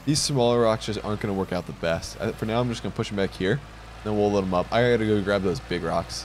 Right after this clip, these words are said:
Those are the only ones that are really gonna work. <laughs> Dude, this works really well for pushing rocks and sliding 'em. See, those big rocks just stick out a little bit,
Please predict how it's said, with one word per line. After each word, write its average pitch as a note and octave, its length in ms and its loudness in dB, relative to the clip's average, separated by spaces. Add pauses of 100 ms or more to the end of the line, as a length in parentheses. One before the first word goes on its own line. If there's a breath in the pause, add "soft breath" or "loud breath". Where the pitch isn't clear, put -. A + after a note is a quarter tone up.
Those G#2+ 160 0
are C3 60 4
the A#2+ 100 2
only A2 160 -2
ones G#2+ 160 -2
that F#2+ 120 2
are F#2 120 2
really G2+ 240 2
gonna F2+ 160 -2
work. F2 320 -4 (420)
<laughs> - 360 -6
Dude, G3 280 -2
this C3+ 280 4
works F3 160 4
really C3+ 400 6
well B2+ 200 8
for A2+ 120 4
pushing A2 340 2
rocks G#2 340 2
and F2+ 100 -8
sliding F#2 360 0
'em. F2+ 80 -6 (680)
See, D3+ 100 2
those C#3 160 4
big D#3+ 200 0
rocks D#3+ 260 0
just - 200 -4
stick C3 220 -2
out G#2+ 160 2
a G2 60 -2
little B2 200 0
bit, D3 180 2